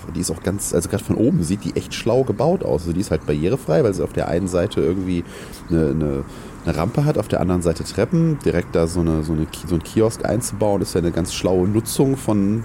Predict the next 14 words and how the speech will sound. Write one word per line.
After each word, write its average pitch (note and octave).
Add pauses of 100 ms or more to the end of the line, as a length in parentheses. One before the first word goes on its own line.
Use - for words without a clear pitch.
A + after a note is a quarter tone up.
der F#2
Bauweise, F#2+
dass -
man F#2
eh -
eine C3+
schwingende C#3+
Brücke D3
haben C#3+
möchte. C#3+
Also F#2+
es D#2
ist -
schon A3